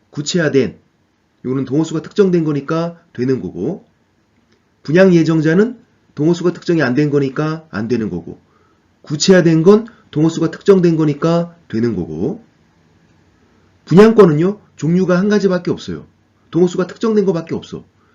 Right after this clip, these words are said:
입주권은 종류가 두 가지지만 분양권은 종류가 한 가지, 동호수가 특정된 거. 동호수가 특정된 거니까 되는 거고요. 그리고 분양권, 입주권은 건축이 완료가 안 됐을 때 그런 거예요.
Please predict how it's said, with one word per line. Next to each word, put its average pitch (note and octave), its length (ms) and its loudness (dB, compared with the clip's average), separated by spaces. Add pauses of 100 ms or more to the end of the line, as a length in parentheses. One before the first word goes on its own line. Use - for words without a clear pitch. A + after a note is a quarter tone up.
(380)
입주권은 G#3 680 2
종류가 E3 400 0
두 A#2 100 -14
가지지만 B2+ 640 -4 (340)
분양권은 F3+ 560 2
종류가 D3 380 -2
한 E3 100 -4
가지, G2+ 360 -6 (160)
동호수가 D#3 460 -4
특정된 E3 520 0
거. - 180 -12 (320)
동호수가 F#3+ 400 0
특정된 G3+ 500 2
거니까 E3+ 540 -2 (220)
되는 B2+ 260 -2
거고요. E2+ 480 -10 (1200)
그리고 F#3 540 2 (380)
분양권, A3 520 2
입주권은 D#3+ 760 2 (240)
건축이 F3+ 420 -2
완료가 E3 460 4
안 G#2+ 120 -4
됐을 G3 360 2
때 G3 100 8
그런 A#2+ 220 -2
거예요. G2 360 -10